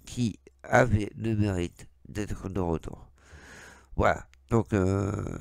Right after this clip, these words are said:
c'est acté, c'est chose faite. Maintenant, à eux de faire un bon Rayman et pas nous gâcher cette licence.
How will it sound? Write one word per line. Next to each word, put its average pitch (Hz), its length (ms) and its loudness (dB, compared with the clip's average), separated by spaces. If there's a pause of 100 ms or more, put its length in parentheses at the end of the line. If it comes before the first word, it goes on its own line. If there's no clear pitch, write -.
c'est - 220 0
acté, 117 480 -2 (400)
c'est 151 220 -4
chose 127 200 -2
faite. 110 220 0 (100)
Maintenant, 107 600 -2 (140)
à 139 200 6
eux 127 220 8
de 107 180 -2
faire 101 320 -4 (160)
un 104 100 -6
bon 113 340 6
Rayman 95 420 6 (580)
et 113 260 -12 (520)
pas - 320 4 (340)
nous 117 160 -2
gâcher 104 420 -2
cette - 300 -8
licence. - 500 -12